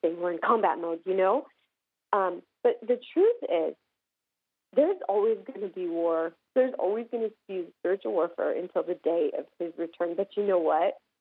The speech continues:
God is still so full of joy, so full of joy.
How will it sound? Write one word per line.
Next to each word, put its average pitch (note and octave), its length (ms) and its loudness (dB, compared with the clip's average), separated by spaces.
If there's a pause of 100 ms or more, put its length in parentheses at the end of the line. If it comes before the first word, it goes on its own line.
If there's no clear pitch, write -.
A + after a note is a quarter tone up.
(180)
God F#3 280 2 (100)
is F#3+ 120 -6 (180)
still F3 320 -2 (460)
so F#3 340 4 (160)
full F#3 360 2 (380)
of F3 180 -2 (100)
joy, A#3 440 4 (720)
so C#4+ 200 4
full D4 140 -2
of A#3+ 140 -6
joy. A#3 300 0